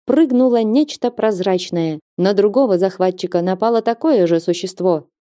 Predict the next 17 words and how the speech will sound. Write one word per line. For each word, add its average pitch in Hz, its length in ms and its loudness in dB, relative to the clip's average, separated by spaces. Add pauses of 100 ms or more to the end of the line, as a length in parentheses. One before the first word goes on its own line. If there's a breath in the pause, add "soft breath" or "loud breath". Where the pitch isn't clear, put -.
(120)
Тиги! 208 760 2 (300)
И 226 180 2
Рики 233 440 0
с 214 140 -4
ней! 190 380 0 (540)
Вериса 208 520 2
визжала 190 580 2
так, 233 340 -4 (200)
что - 260 -2
впору 269 480 0
закрывать 226 640 0 (120)
уши. 233 460 0 (260)
При 165 200 0
этом 190 340 -2
происходило 180 580 0
нечто 214 380 -2
странное. 185 640 -2